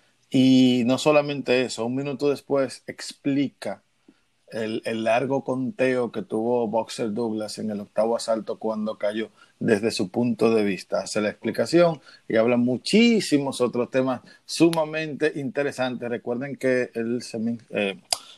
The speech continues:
menciona, ¿ok? Eh, a don José Sulaimán, el padre de Mauricio, que en paz descanse, quien hoy Mauricio Sulaimán es el presidente del Consejo Mundial de Boxeo,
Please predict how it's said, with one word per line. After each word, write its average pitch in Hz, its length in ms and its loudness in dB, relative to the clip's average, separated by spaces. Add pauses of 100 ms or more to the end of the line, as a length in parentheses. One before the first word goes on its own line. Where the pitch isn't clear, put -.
menciona, 120 680 2 (400)
¿ok? - 120 -6 (680)
Eh, 104 320 0
a 107 140 4
don 110 160 -2
José 104 420 -2
Sulaimán, 120 640 -2
el 104 180 -8
padre 113 560 -2 (260)
de 104 200 -6
Mauricio, 104 560 -6 (340)
que - 100 -6
en 92 100 -6
paz 101 180 -2
descanse, 104 440 -4
quien 98 200 -6
hoy 110 160 -2
Mauricio 107 340 -2
Sulaimán 117 460 -2
es 101 180 -10
el 98 240 -6 (400)
presidente 127 800 2
del 101 400 -6
Consejo 113 560 -4
Mundial 110 560 -2
de 107 240 0
Boxeo, 120 640 -2